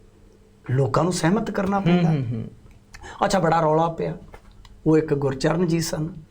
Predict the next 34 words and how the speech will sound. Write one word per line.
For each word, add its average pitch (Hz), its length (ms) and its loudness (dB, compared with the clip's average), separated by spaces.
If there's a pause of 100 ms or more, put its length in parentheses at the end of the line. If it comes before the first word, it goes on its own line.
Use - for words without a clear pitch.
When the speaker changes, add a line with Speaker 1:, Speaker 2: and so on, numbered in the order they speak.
(280)
Speaker 1:
ਉਹਨਾਂ 139 200 2
ਨੇ 123 80 0
ਪ੍ਰੈਸ 139 300 -2
ਕਾਨਫਰੰਸ 165 500 -4
ਵੀ 170 120 -6
ਕੀਤੀ 165 280 -6
ਵੀ 156 100 2
ਮੈਨੂੰ 143 280 4
ਤੇ 156 80 -2
ਦੱਸਿਆ 135 400 -2
ਜਾ 151 200 0
ਰਿਹਾ 160 120 -4
ਸਗੋਂ। 151 320 -8 (1400)
ਉਹ 277 220 6
ਸਰਬਸੰਮਤੀ 208 720 2
ਵਾਲਾ 208 180 4
ਤਾਂ 208 120 -2
ਕੰਮ 202 220 2
ਇਹ 208 100 4
ਹੋਇਆ 202 280 4
ਕਿ 208 180 2
ਵਿਧਾਇਕ 170 640 2
ਨੂੰ 196 100 4
ਅਨਾਉਂਸਮੈਂਟ 165 500 2
ਕਰਾਉਣੀ 165 300 4
ਪਈ 165 200 2
ਕਿ 180 80 0
"ਭਰਾਵੋ, 160 400 4
ਅਸੀਂ 175 200 2
ਇਸ 160 120 2
ਗੇਮ 147 220 4
ਚੋਂ 160 160 2
ਬਾਹਰ 160 300 2
ਆ।" 147 80 0